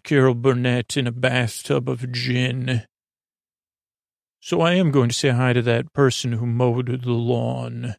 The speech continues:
or that person, you know, that it makes me feel,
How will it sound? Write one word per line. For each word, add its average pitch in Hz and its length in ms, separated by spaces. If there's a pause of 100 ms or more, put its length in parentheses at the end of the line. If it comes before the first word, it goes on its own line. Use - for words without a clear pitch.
(580)
or 135 200
that 127 240
person, 120 580 (240)
you 127 100
know, 127 120
that 120 240
it 123 100
makes 127 420
me 117 200
feel, 123 880